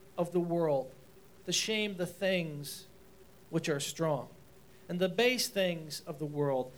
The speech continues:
and the despised God has chosen, the things that are not, so that he may nullify the things that are. So that, and this was his concern with Gideon,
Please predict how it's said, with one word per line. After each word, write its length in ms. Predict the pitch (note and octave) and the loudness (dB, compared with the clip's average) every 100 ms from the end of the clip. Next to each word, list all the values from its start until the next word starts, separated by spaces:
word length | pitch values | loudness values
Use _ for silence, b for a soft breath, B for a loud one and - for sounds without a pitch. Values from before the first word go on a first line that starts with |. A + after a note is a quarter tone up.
| B | B
and 120 | F#3 | 2
the 60 | F3+ | 4
despised 880 | E3+ E3 - A3 A3 G3 F3+ D#3 - - - | 2 -2 2 4 6 6 4 0 -6 -14 -2
God 340 | F3+ F3+ F#3 E3+ | 2 4 4 0
has 220 | E3+ D3+ | -2 -2
chosen, 600 | - G3 F#3+ D#3 E3 D3 B | 0 2 2 2 -2 -6 B
the 100 | - | -4
things 520 | F#3+ - B3 B3 B3 G#3 | -2 2 2 4 2 4
that 240 | A3 A3+ | 4 4
are 400 | F3+ F#3+ G3 G3 F#3 - | 2 4 4 2 -2 -14
not, 580 | D#3 F3 F3+ C#3 - - - - - - - - - - - - - - - | -6 0 2 0 -4 -16 -20 -20 -20 -20 -20 -20 -20 -20 -20 -20 -20 -20 -20
so 160 | - F#3+ | -6 -2
that 220 | F3 E3 | 0 -2
he 240 | D3 A#3 B3 | -2 -2 2
may 240 | G#3+ G3 | 2 2
nullify 840 | F#3+ G3 G3+ G3 - D3+ C#3 C#3+ C#3+ B B - | 4 4 4 2 2 2 2 0 -4 B B -2
the 80 | D#3+ | -2
things 480 | D#3 E3+ D#3+ D3 C#3 | 0 -4 -4 -6 0
that 100 | C#3+ | 4
are. 280 | D3+ C3+ - - - - - - - - - - - - - - | 4 2 -6 -20 -20 -20 -20 -20 -20 -20 -20 -20 -20 -20 -20 -8
So 320 | - G3+ G3+ | 0 6 6
that, 440 | F3+ F3 E3+ F3 - | 8 6 4 -2 -6
and 100 | E3+ | 0
this 120 | G3+ | 2
was 160 | G#3+ G3+ | 2 2
his 180 | F#3+ F3+ | 0 0
concern 840 | F#3 F3+ - G3+ G3 F3 D#3+ D#3 - - - - - - - - - - - - | 0 0 -2 2 2 2 -2 -6 -14 -20 -20 -20 -20 -20 -20 -20 -20 -20 -20 -12
with 180 | D#3 D3 | -10 -4
Gideon, 440 | F3 F#3 D3+ D3 | 0 0 0 -6